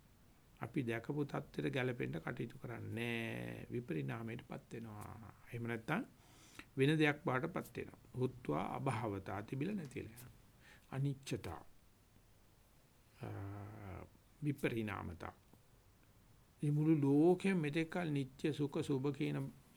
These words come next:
ආත්මිකින් බලාන ගිය කෙනා දැන් අස්පනා පිටම තමයි මේ අඩේට ගත්ත මේ කය ඕලාරික අත්පටිලාභේ දිහා බලාන ඉන්නකොට මේකේ එකම අංශුවක්වත් එකම චිත්තක්ෂණයක්වත් ඉසුඹුලන් නැතුව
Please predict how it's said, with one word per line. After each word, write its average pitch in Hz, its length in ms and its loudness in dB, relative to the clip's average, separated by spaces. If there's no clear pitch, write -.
ආත්මිකින් 127 640 0
බලාන 131 320 2
ගිය 127 200 2
කෙනා 123 500 0
දැන් 170 220 0
අස්පනා 165 680 4
පිටම 135 340 6
තමයි 131 200 2
මේ 139 180 2
අඩේට 135 420 4
ගත්ත 139 340 0
මේ 127 200 2
කය 123 280 0
ඕලාරික 135 520 0
අත්පටිලාභේ 135 800 -2
දිහා 131 240 0
බලාන 123 380 0
ඉන්නකොට 139 420 0
මේකේ 160 520 2
එකම 196 420 2
අංශුවක්වත් 180 920 2
එකම 202 360 0
චිත්තක්ෂණයක්වත් 196 1120 0
ඉසුඹුලන් 160 540 4
නැතුව 123 400 4